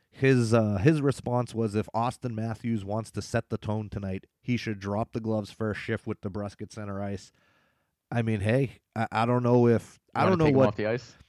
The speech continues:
Speaker 1: Y-, yeah, I don't know, but I mean, hey, if you're taking one of their better players off the ice, then fuck it, who cares? But
Speaker 2: I, I think that's just a product of Avery. I know there's this well-known story of when he was a rookie, or it's like his second year in the league, he was chirping Joe Sakic,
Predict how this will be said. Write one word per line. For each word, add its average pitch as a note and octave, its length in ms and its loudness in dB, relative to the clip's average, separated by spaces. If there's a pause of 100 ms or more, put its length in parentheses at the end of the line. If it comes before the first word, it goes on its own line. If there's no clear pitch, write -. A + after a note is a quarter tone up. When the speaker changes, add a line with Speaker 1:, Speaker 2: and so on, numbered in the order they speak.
(260)
Speaker 1:
Y-, D3 220 -2
yeah, C#3+ 340 4
I A#2 80 6
don't C3+ 180 4
know, C#3 220 6
but A2 160 2
I A2 60 0
mean, A2+ 160 0
hey, D3 160 2
if G#2 100 2
you're B2 120 0
taking C3 280 0
one A#2+ 100 0
of A#2+ 60 2
their A2 100 0
better G#2 240 0
players A2+ 320 0
off F#2+ 180 -6
the F#2 120 -10
ice, F#2 200 -10
then F2+ 120 -12
fuck G#2 240 -8
it, - 140 -14
who F#2+ 80 -10
cares? G2 480 -8
But F2+ 180 -12 (340)
Speaker 2:
I, C3 220 -2
I C#3+ 80 -4
think G3+ 220 -6
that's F#3 180 -4
just D3+ 160 -6
a A2+ 60 -2
product B2 400 -2
of F#2+ 120 -2
Avery. A2+ 680 0 (100)
I A2+ 80 -4
know A#2 240 0 (220)
there's A2+ 200 -2
this A2 160 -8
well-known A2 400 -2
story G2 640 -4 (440)
of G#2 320 0
when A2 140 0
he B2 160 -2
was A2+ 340 -2
a A2+ 60 0
rookie, G#2 440 0 (840)
or A#2+ 140 -8
it's A2 140 -18
like A2 200 -6
his G#2 100 -6
second A2+ 300 -4
year G#2+ 160 -2
in G2+ 60 -2
the G2 80 -2
league, F#2+ 300 -4
he G#2+ 100 -4
was G2 140 -2
chirping G#2+ 520 -2
Joe G#2 160 -2
Sakic, G2+ 500 -4